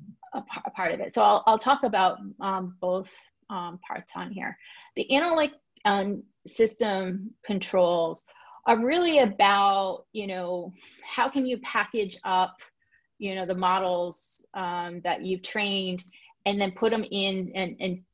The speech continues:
so that essentially you're able to answer the questions you want, um, easily. So you're taking a model and actually putting it in and, and feeding data through it, um, as needed.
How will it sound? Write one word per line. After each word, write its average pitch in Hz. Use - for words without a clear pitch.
so -
that 180
essentially 190
you're 202
able 196
to 196
answer 190
the 175
questions 180
you 170
want, 165
um, 175
easily. 185
So -
you're 208
taking 226
a 202
model 190
and 180
actually 190
putting 180
it 170
in 185
and, 180
and 175
feeding 196
data 180
through 185
it, 175
um, 175
as 175
needed. 170